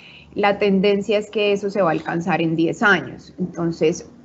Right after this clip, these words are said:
eh, los resultados de la, de la cop, eh, de la cop veinticinco en Madrid no fueron los resultados, eh, que necesita la humanidad y no fueron los resultados que necesita el planeta.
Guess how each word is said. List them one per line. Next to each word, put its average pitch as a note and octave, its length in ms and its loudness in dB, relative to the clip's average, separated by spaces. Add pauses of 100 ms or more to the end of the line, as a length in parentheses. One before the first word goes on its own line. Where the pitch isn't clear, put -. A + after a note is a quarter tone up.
(160)
eh, F3 500 2
los F#3+ 180 6
resultados F3+ 580 0
de F#3+ 380 0
la, D#3 600 0 (100)
de F3+ 160 -4
la E3 220 -4
cop, - 260 0 (240)
eh, G2 420 -2 (460)
de F3+ 180 0
la E3+ 120 -2
cop F3 160 -2
veinticinco F#3+ 640 -2
en F#3 100 0
Madrid E3+ 360 0
no F3 160 -2
fueron F#3 260 -2
los F#3 140 2
resultados, E3+ 840 -2 (300)
eh, E3+ 240 -4 (100)
que F#3+ 160 4
necesita F#3 1000 -2
la F3+ 240 4
humanidad D#3+ 500 0
y F#3+ 80 0
no E3+ 140 0
fueron F3 260 -2
los F3+ 80 -2
resultados E3 440 -6
que F3+ 300 -4
necesita D#3+ 640 -2
el D3 80 -6
planeta. D3+ 500 -6